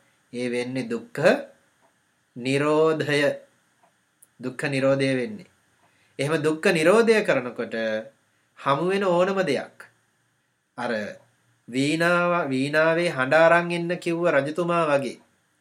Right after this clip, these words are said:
වීණාවේ හඬ ගෙන ආවේ නෑ. හැබැයි වීණාවක් කියලා එකක් අරන් ආවා. හැබැයි ඕන උනේ හඬ. රජතුමා දැනගත්තා වීණාව කියලා එකක් තිබුණට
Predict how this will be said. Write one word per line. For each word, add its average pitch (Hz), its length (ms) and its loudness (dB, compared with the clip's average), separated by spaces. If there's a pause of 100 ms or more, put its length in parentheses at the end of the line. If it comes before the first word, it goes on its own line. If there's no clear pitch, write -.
(640)
වීණාවේ 156 480 0
හඬ 143 260 0
ගෙන 175 160 0
ආවේ 156 300 2
නෑ. 135 240 -2 (220)
හැබැයි 131 300 0
වීණාවක් 175 580 -2
කියලා 135 280 -2
එකක් 123 220 -8
අරන් 107 280 -6
ආවා. 101 220 -10
හැබැයි 127 340 -4
ඕන 139 240 -4
උනේ 160 240 -6
හඬ. 160 380 -2 (1040)
රජතුමා 175 500 0
දැනගත්තා 135 1000 -2 (420)
වීණාව 175 640 0
කියලා 170 320 0
එකක් 113 300 -4
තිබුණට 147 560 -4